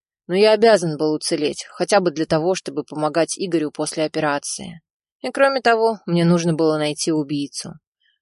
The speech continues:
В эту ночь я отсыпался в пригородных поездах, стараясь не слишком удаляться от Москвы. В шесть утра я уже успел вернуться в город. Предстояло найти машину и ехать в Жуковку, где жил заместитель руководителя администрации,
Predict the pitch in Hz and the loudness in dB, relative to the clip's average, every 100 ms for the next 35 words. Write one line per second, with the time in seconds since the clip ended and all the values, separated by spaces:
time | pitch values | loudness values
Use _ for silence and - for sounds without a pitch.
0 | - 180 180 233 269 269 202 180 - - | -4 0 4 4 4 4 2 2 2 2
1 | 220 226 - - 196 170 160 156 - 165 | 2 2 -4 -2 0 2 0 -2 -4 -2
2 | 151 135 170 180 170 - - 175 170 170 | -2 0 2 2 0 -8 -4 2 4 4
3 | - 180 185 160 - 160 156 151 147 - | 2 -2 0 -2 -2 -2 2 2 0 -2
4 | 147 160 151 - 139 147 143 - _ _ | -4 -4 -6 -8 -8 -8 -8 -18 _ _
5 | _ _ - 247 - - 190 180 165 208 | _ _ 0 0 0 -4 0 0 0 4
6 | 226 180 165 - 180 165 165 165 - 151 | 4 4 -2 0 0 2 0 -2 -2 -8
7 | 143 151 143 - - _ _ _ _ - | -2 -2 -2 -8 -18 _ _ _ _ -6
8 | 175 - 214 233 254 220 202 196 214 196 | -4 0 4 6 6 4 2 0 0 0
9 | - 262 202 170 185 180 156 170 - 185 | 0 -2 0 0 0 -2 -6 -6 0 2
10 | 151 - 143 147 156 151 170 151 156 151 | 2 -2 -10 -2 0 0 -2 -2 -6 -6
11 | - 185 156 147 151 151 156 160 165 156 | -8 -8 -6 -6 -4 0 0 0 -4 0
12 | 151 156 160 165 - 156 143 - 175 175 | 2 2 0 0 -2 -2 -2 -6 -10 -12